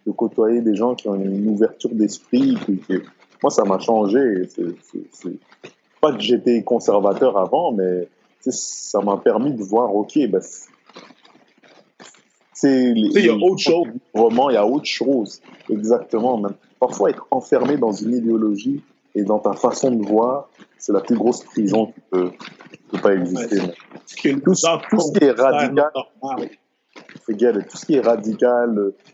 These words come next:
Speaker 1: euh, ultra religieux, euh, euh, pas de tolérance, euh, euh, si t'as un bon travail, puis, euh, t'es, t'es en forme, bah, t'es pas censé être malheureux. Tu vois ce que je veux dire ?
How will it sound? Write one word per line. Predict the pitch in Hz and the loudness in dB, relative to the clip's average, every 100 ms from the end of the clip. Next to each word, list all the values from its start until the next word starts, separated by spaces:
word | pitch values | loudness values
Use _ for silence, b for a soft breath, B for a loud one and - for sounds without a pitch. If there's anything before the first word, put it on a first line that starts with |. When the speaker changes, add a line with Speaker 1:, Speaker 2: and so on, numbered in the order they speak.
| - | -6
Speaker 1:
euh, | 113 110 110 98 87 - - - _ | -2 0 0 -2 -2 -6 -20 -20 _
ultra | 165 135 - 139 | 0 0 2 2
religieux, | 117 113 113 107 104 120 123 123 117 104 | 2 2 2 -2 0 2 4 4 2 2
euh, | 98 - - - - | -2 -6 -14 -16 -4
euh, | 101 101 90 87 - | 0 0 0 -4 -4
pas | - | -2
de | 143 - | -2 0
tolérance, | 131 120 113 110 120 123 120 120 107 | 2 4 2 0 0 0 0 -4 -2
euh, | 98 95 - _ _ - | -2 -2 -8 _ _ -6
euh, | 50 50 50 - - - _ _ - - | -4 -2 -4 -6 -8 -14 _ _ -20 -16
si | - - 175 | -10 -2 0
t'as | 147 127 | 2 2
un | |
bon | 113 120 | 2 0
travail, | 123 120 107 131 123 | 2 2 2 2 0
puis, | 120 117 110 104 101 | -2 -2 0 0 0
euh, | 101 - | -2 -4
t'es, | 123 110 - - 113 - | -4 -4 -6 -16 -10 0
t'es | |
en | 123 110 | 2 2
forme, | - 127 120 113 | 2 2 4 2
bah, | 101 | 0
t'es | 113 | 0
pas | 107 123 | 0 0
censé | 117 - | -2 0
être | 120 98 | -2 2
malheureux. | 110 104 104 113 123 - | 2 2 2 2 2 0
Tu | - | -4
vois | 127 | -2
ce | |
que | 165 | 0
je | 127 | 2
veux | 117 | 2
dire ? | 123 165 | 2 0